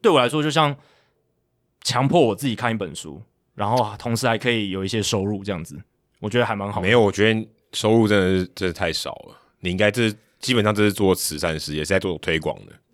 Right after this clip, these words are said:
Speaker 2: 诶，
Speaker 1: 还，
Speaker 2: 做，诶，
Speaker 1: 还可以啦。
Speaker 2: 翻译跟录 Podcast，翻译累多了吧？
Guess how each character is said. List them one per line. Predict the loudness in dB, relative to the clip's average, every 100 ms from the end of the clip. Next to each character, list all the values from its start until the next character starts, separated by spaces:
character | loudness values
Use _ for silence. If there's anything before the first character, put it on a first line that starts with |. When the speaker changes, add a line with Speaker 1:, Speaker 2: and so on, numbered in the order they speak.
| _ -2
Speaker 2:
诶， | 0
Speaker 1:
还， |
Speaker 2:
做， | 4 4 6
诶， | 6 4
Speaker 1:
还 |
可 | 0 0 0
以 | 2
啦。 | 0 -2
Speaker 2:
翻 | 0 2
译 | 4 4
跟 | 4 4 0 -4
录 | -2 0
Podcast， | 0 2 2 2 0 -8 -14 _ _ _ _ _
翻 | -2 2
译 | 4
累 | 6 4
多 | 2 4 6
了 | 6
吧？ | 4 -2 -2 -6